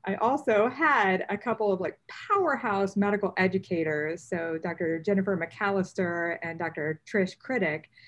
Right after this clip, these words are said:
and, you know, they are so experienced in curriculum development,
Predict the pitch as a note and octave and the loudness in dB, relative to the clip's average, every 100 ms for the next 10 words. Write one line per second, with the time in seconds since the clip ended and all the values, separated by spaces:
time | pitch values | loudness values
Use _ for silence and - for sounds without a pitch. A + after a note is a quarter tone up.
0 | - _ _ - F3+ F3+ F3+ F3+ F3 F3 | -20 _ _ -2 0 2 2 2 2 2
1 | B3+ C4 A3 G#3+ - E4 C#4+ A#3+ - A3+ | 2 2 2 0 0 2 2 0 -2 0
2 | G#3+ G3 F3+ F3+ D#3+ - F3 A3+ B3 A3+ | 2 4 2 0 -6 -4 -2 0 2 2
3 | G#3+ G3+ G3+ G3 G3 F#3+ F#3+ F#3 F#3 F3+ | 2 2 2 2 2 0 0 0 0 -2